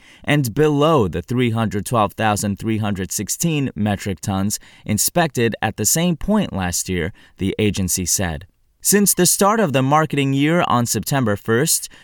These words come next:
the government has inspected thirteen point seven million metric tons of corn for export. That's well above the eight point zero five million tons assessed during the same time frame in twenty nineteen.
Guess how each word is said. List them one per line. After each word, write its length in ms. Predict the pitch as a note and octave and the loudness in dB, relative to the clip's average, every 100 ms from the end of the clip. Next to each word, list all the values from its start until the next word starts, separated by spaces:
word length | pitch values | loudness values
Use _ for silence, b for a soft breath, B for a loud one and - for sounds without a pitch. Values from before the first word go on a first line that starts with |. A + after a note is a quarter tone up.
| B | B
the 100 | F#2+ | -2
government 520 | G#2+ G#2 A2+ A2+ - | 0 0 0 -2 -4
has 300 | F#2 G2 A#2 | -4 -4 -2
inspected 600 | C#3 - C3+ C3 A#2+ A#2 - | -4 -2 -2 -2 -2 -4 0
thirteen 420 | D3 C#3+ D#3 D3 | 0 0 -2 -4
point 260 | D#3 D#3+ D3+ | -4 -4 0
seven 520 | - F#3 C3 A#2 G#2 | 0 0 0 0 2
million 400 | A2 A2 G#2 F#2+ | 2 2 0 0
metric 320 | G2 - G2 | -2 -4 -6
tons 340 | - G#2 G#2+ | -2 -2 -2
of 160 | F#2 - | -4 -6
corn 400 | - D3+ B2+ G#2 | -4 -2 0 -2
for 260 | - A#2 - | -4 -4 -4
export. 640 | A#2+ - - G2+ E2 C#2 - _ | -6 -8 -6 -6 -6 -8 -18 _
That's 380 | - E3+ A#3+ - | 0 0 2 -2
well 260 | B2 G3 A#3 | 2 4 4
above 460 | F#3 F3+ C3 E2 | 4 4 4 2
the 180 | G2 F#2+ - | 0 0 2
eight 240 | A#2+ - | 0 0
point 320 | - A#2 F2+ | -2 -2 0
zero 380 | F#2 A2 G#2 G2 | 0 0 2 0
five 340 | - G#2 G2 F#2 | 0 0 0 0
million 400 | G#2 G#2 G2 F#2+ | 0 0 0 -2
tons 400 | A2 G2 G#2+ - | -2 -2 -4 -4
assessed 640 | - - E3 D3 C3 - - G#2+ | -4 -2 0 2 0 -4 -8 -2
during 320 | C3+ D3 C#3 | 0 2 0
the 100 | A2+ | 0
same 320 | - B2 A2 | 0 0 -2
time 300 | G#2 A2 A2 | -2 -2 -2
frame 340 | - A#2+ C3+ B B B | -2 -2 -2 B B B
in 160 | F#2+ | -6
twenty 320 | - A2+ G#2+ | -2 0 0
nineteen. 560 | F#2 G2+ B2+ G#2+ E2+ C2+ | 0 0 -2 -2 -4 -8